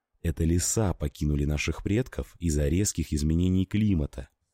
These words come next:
На обширных пространствах леса выродились в сухие саванны. Охрана женщин и детей мужчинами привела к эволюционным преимуществам. Люди могли иметь потомство каждые два-три года,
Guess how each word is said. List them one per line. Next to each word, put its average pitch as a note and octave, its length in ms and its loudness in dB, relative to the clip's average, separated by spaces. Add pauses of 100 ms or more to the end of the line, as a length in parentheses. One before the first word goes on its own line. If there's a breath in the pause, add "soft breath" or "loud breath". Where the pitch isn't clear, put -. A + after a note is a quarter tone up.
(160)
На F2+ 240 2
обширных B2+ 500 2
пространствах A#2 800 0
леса F#2 400 2
выродились B2+ 540 0
в - 80 -10
сухие F2 480 0
саванны. C2 760 -2 (640)
Охрана E2+ 480 0
женщин D2+ 760 0
и E2+ 120 0
детей F2 380 2
мужчинами A#2 640 2
привела G#2+ 400 2
к - 80 -6
эволюционным C3+ 600 2
преимуществам. C3 960 0 (500)
Люди G2 320 2
могли E2 360 2
иметь F#2+ 240 2
потомство E2+ 600 0
каждые D2+ 420 0
два-три G2 480 0
года, F#2 400 2